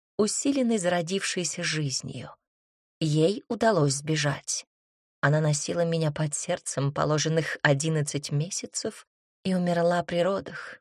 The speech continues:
Меня растила тётка, сильная тёмная ведьма.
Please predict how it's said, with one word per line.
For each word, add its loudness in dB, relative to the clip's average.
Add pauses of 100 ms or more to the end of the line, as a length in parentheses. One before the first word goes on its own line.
(760)
Меня 2
растила 2
тётка, -8 (320)
сильная 0
тёмная 0
ведьма. -6